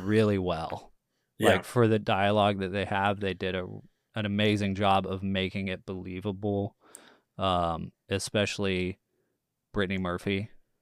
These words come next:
Speaker 2: Mm-hmm.
Speaker 1: Like, she, she kinda blows me away in this film. Um, and, uh,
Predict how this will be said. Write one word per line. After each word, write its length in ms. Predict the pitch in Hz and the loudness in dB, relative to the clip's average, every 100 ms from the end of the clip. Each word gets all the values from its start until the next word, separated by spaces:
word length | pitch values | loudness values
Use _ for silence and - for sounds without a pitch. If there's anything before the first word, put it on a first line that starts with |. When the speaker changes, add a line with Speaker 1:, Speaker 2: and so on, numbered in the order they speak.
| _ _ _ | _ _ _
Speaker 2:
Mm-hmm. 280 | 104 113 101 101 _ _ _ _ - | -10 -6 -8 -10 _ _ _ _ -6
Speaker 1:
Like, 220 | 107 90 | -4 -4
she, 320 | - - 98 95 | -4 -4 -4 -6
she 180 | - 110 | -6 -6
kinda 240 | 104 101 92 | -4 -4 -4
blows 300 | 95 92 95 | -2 -2 -2
me 80 | |
away 240 | 92 90 90 | -4 -2 -4
in 80 | 87 | -4
this 160 | 87 | -8
film. 300 | - 82 87 - _ _ _ _ | -8 -8 -10 -14 _ _ _ _
Um, 440 | 87 87 87 - 117 _ _ _ _ _ _ _ _ _ _ _ | -6 -4 -4 -8 -16 _ _ _ _ _ _ _ _ _ _ _
and, 520 | 101 101 98 92 90 | -4 -2 0 -2 -2
uh, 340 | 92 87 85 | -2 -2 -2